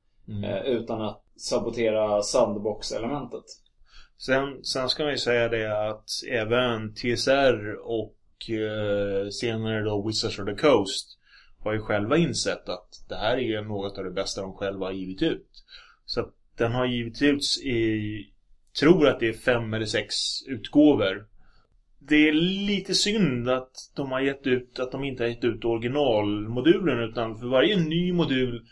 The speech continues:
Speaker 1: så har de lagt till lite grann. De har lagt till lite mera, lagt till lite mera. Så det är den sista som kom, kan det vara tvåtusenåtta eller något i den stilen, Expedition to Castle Ravenloft som den heter. Så,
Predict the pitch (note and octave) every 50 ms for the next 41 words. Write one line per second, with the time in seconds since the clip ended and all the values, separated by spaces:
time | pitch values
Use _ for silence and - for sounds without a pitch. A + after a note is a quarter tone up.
0 | _ _ _ - - C3 B2+ C#3 D#3+ E3+ E3 E3 - - F#3+ G#3+ D3+ G2+ F#2+ F#2+
1 | F#2 F2+ E2+ D2 - - A2+ A2+ - - A#2+ A#2+ B2 C3+ D#3 E3 D#3+ - C#3+ C#3
2 | C#3+ C3+ - C#3+ C3+ D3 E3+ F#3 F3+ D3 A#2 A2 G#2+ G#2+ A2+ - - - C3 B2+
3 | C3 B2+ - - C#3+ D#3 F#3 F#3+ F3 C#3 G#2 G2 G2 - - _ _ - - -
4 | - _ _ - A2+ A2 A#2 B2 C3+ C3 - E3 D3+ D#3 - - F3 E3 E3 F#3
5 | F3 E3 E3 - C#3+ C#3 C#3 C3+ C3 C3 C3 B2+ B2 - - _ _ _ - -
6 | - B2+ C3+ C#3+ C3+ - - - - B2+ - - B2+ B2 A#2+ - - - C#3+ C3+
7 | B2 A2+ A2 A2 G#2+ G#2+ G#2 G#2 - G#2 G2+ G2 G2+ G#2+ A2 A2 - - - -
8 | B2+ C3 C3 - - C#3 B2+ A#2 - - - A#2+ A#2 A#2 A2 - - A#2 A2 -
9 | A#2 A#2+ C3 D3+ E3 D#3+ C#3+ A#2+ G#2 - - - - - - A#2 G#2+ G#2+ G2+ G2+
10 | G#2 G#2 G2+ - - G#2 G2+ G2+ - - _ _ - - - - - - - _
11 | - - - - - C3+ C3 B2+ A#2+ A#2+ A#2 A2+ A2+ A2+